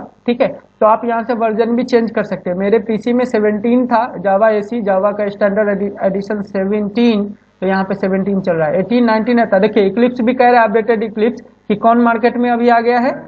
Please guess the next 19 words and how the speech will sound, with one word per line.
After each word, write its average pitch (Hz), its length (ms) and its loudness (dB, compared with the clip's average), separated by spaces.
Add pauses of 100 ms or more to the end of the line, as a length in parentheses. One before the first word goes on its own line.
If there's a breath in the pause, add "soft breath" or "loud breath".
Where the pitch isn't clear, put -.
(200)
नाइनटीन 202 480 0
आ 185 140 2
गया 175 160 0
है। 160 120 -4
तो 214 160 2 (260)
अब 208 200 0
कई 233 140 2
बार 240 140 2
सवाल 233 420 2
होता 240 220 2
है 226 100 2
interview 220 440 0
में 214 160 0
कि 214 100 -2
Java 202 300 4
के 226 120 -6
कितने 233 280 -8
versions 214 540 -2
हैं? 269 200 -10